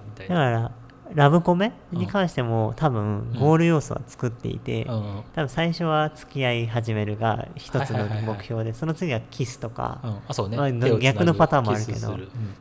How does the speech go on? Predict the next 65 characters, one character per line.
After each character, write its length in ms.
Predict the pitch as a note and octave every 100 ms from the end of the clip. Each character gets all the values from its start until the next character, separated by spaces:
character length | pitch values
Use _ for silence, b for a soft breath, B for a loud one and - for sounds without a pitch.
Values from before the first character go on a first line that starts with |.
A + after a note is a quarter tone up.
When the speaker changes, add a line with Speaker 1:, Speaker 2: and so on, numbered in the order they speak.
| -
Speaker 1:
う 60 | D#3+
ん。 40 |
Speaker 2:
で、 20 | D#3+
Speaker 1:
と 60 |
か 60 | D#3
ね。 500 | D#3 D3+ D3 D3 D3
Speaker 2:
多 140 | - D3
分 180 | A2+ A2 - - - - - F3 D3
ね、 260 | C#3 C3+ C#3+
高 140 | - B2
校 140 | B2+
卒 260 | B2 A#2 A#2+
業 120 | A2+
し 60 | A2+
て 40 |
大 160 | A2 A2
学 280 | A2+ A2+ A2+
と 80 | A#2
か 80 |
の 80 | A2+
パ 140 | A2+ A#2
ー 20 |
ト 80 | A#2+
が 80 | B2
あ 40 |
る 60 | A#2+
時 200 | B2 D#3
は 80 | C3
結 240 | - G#2+
婚 200 | - A#2
と 100 | A2+
か。 180 | A2+ - C3+
Speaker 1:
う 40 |
ん 20 |
う 40 | A#2+
ん。 60 | G#2 F#2+ F2+ B -
Speaker 2:
そ-、 80 | C#3 - - -
そ 200 | - D#3+
う 60 | D3+
い 60 |
う 40 | C#3
子 120 | B2+
供 200 | A#2+ A2
が 100 | G#2
生 80 | G#2
ま 80 | G#2
れ 80 | G#2
る 80 | A2+
と 80 | -
か 120 | A2+
っ 20 |
て 160 | A2+ D3+
い 80 | C3
う 40 |
の 100 | A2
を 300 | B2+ A#2+ A2+
Speaker 1:
う 60 | A#2+
ん 40 |
う 20 |
ん。 20 | A2+
Speaker 2:
ゴ 180 | C3 B2+
ー 20 |
ル 60 | A2+
と 160 | A#2+
設 240 | A2+ B2